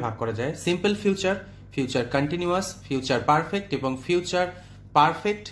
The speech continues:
কন্টিনিউয়াস। সবার আগে আমরা তাই জন্য সিম্পল ফিউচারটা ডিসকাস করব। ভিডিওটা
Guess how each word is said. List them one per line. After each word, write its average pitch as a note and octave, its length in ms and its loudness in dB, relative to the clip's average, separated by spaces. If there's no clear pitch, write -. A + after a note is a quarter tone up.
কন্টিনিউয়াস। G#2+ 540 -2
সবার F3+ 280 2
আগে G3 160 2
আমরা G3 200 0
তাই E3+ 160 2
জন্য E3 140 0
সিম্পল E3 260 0
ফিউচারটা D3+ 440 0
ডিসকাস B2 300 0
করব। G#2+ 120 2
ভিডিওটা D#3+ 280 2